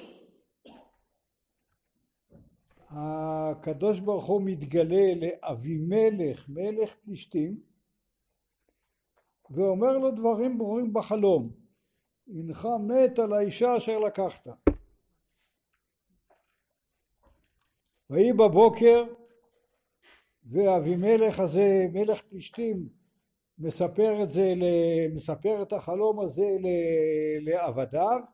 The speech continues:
"ויראו האנשים מאוד", כתוב, זה פרשת וירא. "ויראו האנשים מאוד".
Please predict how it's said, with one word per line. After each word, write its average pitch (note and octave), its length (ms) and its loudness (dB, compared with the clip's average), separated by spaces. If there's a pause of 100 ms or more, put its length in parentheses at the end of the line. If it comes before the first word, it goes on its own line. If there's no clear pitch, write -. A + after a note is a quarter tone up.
(640)
"ויראו A#3 880 6
האנשים B3 680 -2
מאוד", A3 380 2
כתוב, E3+ 420 -4 (340)
זה D#3+ 240 -8
פרשת F#3+ 400 -4
וירא. F3 440 0 (960)
"ויראו G3+ 520 4
האנשים C#4+ 440 2
מאוד". A3+ 320 2